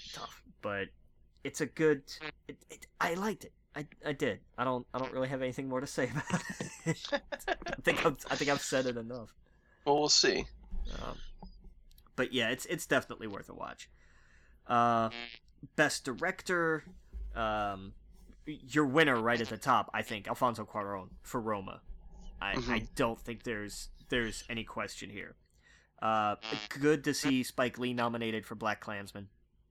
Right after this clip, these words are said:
Speaker 1: Totally, totally down for that. Uh, Pavel, Pavel, Pavlo-, hang on, give me a second. Pavel, uh, Pawlikowski for Cold War, which I've never heard of.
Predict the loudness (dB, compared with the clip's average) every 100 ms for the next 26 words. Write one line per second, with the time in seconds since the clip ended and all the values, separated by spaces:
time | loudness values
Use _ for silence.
0 | _ _ _ -2 -2 -2 -4 -6 -8 -14
1 | -4 -2 -2 -6 -8 -8 -14 -14 -16 _
2 | -20 _ 0 2 2 0 -4 2 4 4
3 | 0 _ -8 0 0 2 2 2 -2 -14
4 | _ _ _ _ -20 _ 0 2 0 0
5 | -4 -18 -20 _ -18 -8 -6 -4 -8 _
6 | -2 -2 -2 -8 -10 _ _ -20 -20 -20
7 | -20 -20 -20 _ 8 8 8 6 4 -4
8 | -8 -14 -20 _ _ _ 6 6 6 0
9 | -2 -10 2 2 2 -6 -10 -10 _ _
10 | -6 -6 2 2 4 4 4 0 -4 -2
11 | 2 2 0 -14 -10 -6 -2 0 2 2
12 | 0 0 0 -4